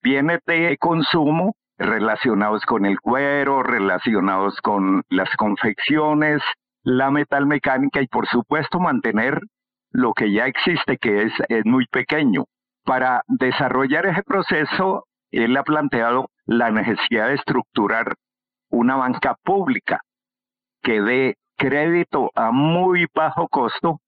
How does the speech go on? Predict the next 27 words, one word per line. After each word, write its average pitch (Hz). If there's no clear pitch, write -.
a 107
los 110
emprendedores. 104
Esa 131
es 139
la 131
única 127
forma, 147
ha 110
dicho, 131
que 135
es 139
lo 156
que 139
necesitamos 120
nosotros, 135
y 117
eso 123
es 165
cierto 135
para 117
Cúcuta. -
Primero, 131
dinero 185
para 113
poder 104
emprender. 123